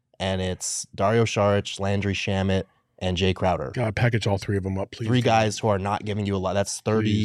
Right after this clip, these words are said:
Speaker 2: Please.
Speaker 1: thirty-one million dollars right there. That's not giving you a
Speaker 2: Just
Speaker 1: ton.
Speaker 2: give 'em all away.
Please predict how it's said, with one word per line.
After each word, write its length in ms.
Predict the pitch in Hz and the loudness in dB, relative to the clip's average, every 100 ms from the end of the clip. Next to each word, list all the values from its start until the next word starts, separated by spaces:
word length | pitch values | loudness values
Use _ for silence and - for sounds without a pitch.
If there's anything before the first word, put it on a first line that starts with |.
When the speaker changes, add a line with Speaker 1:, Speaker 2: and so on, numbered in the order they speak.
| 104 104 | 0 0
Speaker 2:
Please. 60 | |
Speaker 1:
thirty-one 500 | 107 101 101 98 95 | 0 0 0 -2 -2
million 260 | 95 92 90 | -2 -2 -2
dollars 300 | 87 87 82 | -4 -4 -6
right 180 | 90 - | -8 -6
there. 220 | 87 85 | -6 -6
That's 220 | 87 - | -6 -8
not 260 | 95 87 90 | -2 -2 -2
giving 240 | 95 87 90 | -6 -10 -6
you 40 | |
a 40 | |
Speaker 2:
Just 260 | 92 92 - | -2 -2 0
Speaker 1:
ton. 80 | 127 | 0
Speaker 2:
give 60 | |
'em 120 | 104 104 | 0 0
all 180 | 107 107 | 0 0
away. 260 | 101 92 | 0 -2